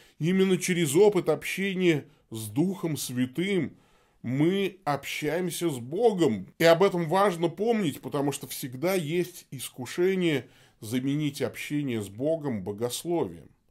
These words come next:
Но самое это, наверное, что обидное, что именно с доктриной о Святом Духе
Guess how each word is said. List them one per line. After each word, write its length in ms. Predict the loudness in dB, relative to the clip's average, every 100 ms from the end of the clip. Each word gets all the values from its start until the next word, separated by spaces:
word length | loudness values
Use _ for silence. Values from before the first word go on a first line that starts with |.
| _
Но 400 | 0 8 10 8 4
самое 600 | -2 2 4 4 4 4
это, 180 | 2
наверное, 880 | -2 0 2 4 4 2 2 2 2 -4 _ -8 -8
что 640 | -8 -12 _ _ 4 6
обидное, 680 | 6 2 -4 -6 -2 0 0
что 200 | 0 -2
именно 440 | 0 4 4 2 -2 -10
с 280 | -8 -8
доктриной 640 | -2 0 0 -4 -6 0 0
о 60 |
Святом 600 | -2 -6 -4 0 0 -2
Духе 560 | -6 -6 -6 -2 -4 -4